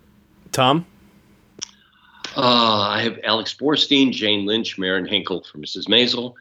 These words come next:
Speaker 2: Kate McKinnon. And I think you're right. It is maybe a name check kind of, uh, uh, thing for Kate this year, but we'll see. Uh, Annie Murphy for Schitt's Creek, uh, Be-,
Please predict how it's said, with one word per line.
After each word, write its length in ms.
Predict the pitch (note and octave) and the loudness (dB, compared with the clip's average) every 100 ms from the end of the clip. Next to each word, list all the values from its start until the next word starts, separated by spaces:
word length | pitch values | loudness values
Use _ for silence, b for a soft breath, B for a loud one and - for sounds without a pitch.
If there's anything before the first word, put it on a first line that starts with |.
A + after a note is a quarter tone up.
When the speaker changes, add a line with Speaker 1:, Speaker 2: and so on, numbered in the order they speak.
| b b b - | b b b -4
Speaker 2:
Kate 260 | G#2+ G2+ | -4 -2
McKinnon. 800 | F#2 - - C3 B2+ B2 B2 B2 _ _ - | -4 -4 0 2 2 2 0 -4 _ _ -6
And 100 | G2+ | -2
I 20 | |
think 200 | D#3 C3 | -2 -2
you're 100 | G2 | 0
right. 200 | G2 F2+ | 2 0
It 120 | D#2 | 0
is 260 | F#2+ - - | -4 -4 -6
maybe 360 | G#2+ F#2+ F2+ E2 | 0 0 0 -2
a 40 | |
name 340 | E2 F2 E2+ F2 | -2 -2 0 0
check 300 | - D2+ - | 0 -2 -2
kind 220 | D2+ D2 | -6 -4
of, 120 | C#2+ - | -6 -4
uh, 220 | D2 C#2 - - B B B | -2 -4 -8 -20 B B B
uh, 300 | E2 C#2+ C#2 | 0 2 2
thing 400 | - E2 D#2 D2 | 0 0 2 0
for 320 | - E2 D2+ D2+ | 0 0 0 -2
Kate 320 | - F2 D2+ | -2 0 0
this 200 | - - | -4 -2
year, 180 | D2+ D2 | -2 -2
but 80 | - | -2
we'll 140 | B2 F#2 | 0 0
see. 280 | - - - B B B | 0 0 -4 B B B
Uh, 340 | A#2 G2+ G2 F#3+ | 0 2 2 2
Annie 240 | B2+ C#3+ | 4 4
Murphy 260 | C#3 C#3 C#3 | 4 2 -2
for 180 | A2+ A#2 | -10 -8
Schitt's 340 | - D3 - | -4 -4 -6
Creek, 480 | - E3 F3 - - - - | -6 2 2 2 -6 -12 -6
uh, 320 | G2 G2 F#2 - | -4 -2 -4 -4
Be-, 280 | B2 C#3 | -2 -2